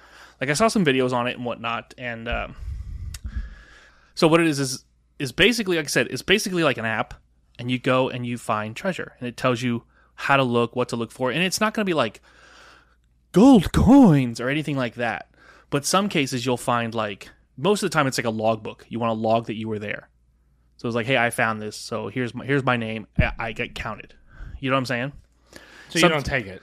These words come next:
Speaker 1: You don't, you, and not all of 'em. Some of 'em you do. Some of 'em, you, some of 'em, in fact, there's right now,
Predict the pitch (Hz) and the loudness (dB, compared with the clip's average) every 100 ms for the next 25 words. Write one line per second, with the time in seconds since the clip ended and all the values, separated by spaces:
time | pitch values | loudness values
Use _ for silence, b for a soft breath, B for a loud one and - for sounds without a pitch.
0 | - 165 196 190 170 - 160 175 170 208 | -2 4 4 4 0 0 0 4 6 8
1 | 233 226 240 113 - _ - 202 226 226 | 8 6 6 4 -6 _ -2 2 4 4
2 | 214 208 196 131 165 185 202 170 151 131 | 2 2 0 0 2 4 4 2 2 0
3 | - 233 277 156 135 143 - 127 190 170 | 0 4 4 4 2 0 -6 -4 -2 -2
4 | 170 180 165 147 196 196 170 123 110 | -2 -2 -2 -2 -4 -2 -2 0 -2